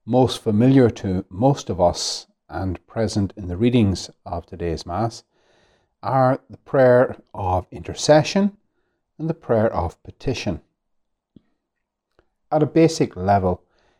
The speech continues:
intercession is when we pray to God on behalf of someone else and for their good,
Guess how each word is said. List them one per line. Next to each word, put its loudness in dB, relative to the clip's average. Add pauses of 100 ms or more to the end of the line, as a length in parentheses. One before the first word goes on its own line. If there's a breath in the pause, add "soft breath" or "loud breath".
(140)
intercession 0
is 0
when 0
we 4
pray 0
to -6
God 0
on -2
behalf -2
of -10
someone 4
else 0 (440)
and -14
for 0
their 2
good, -2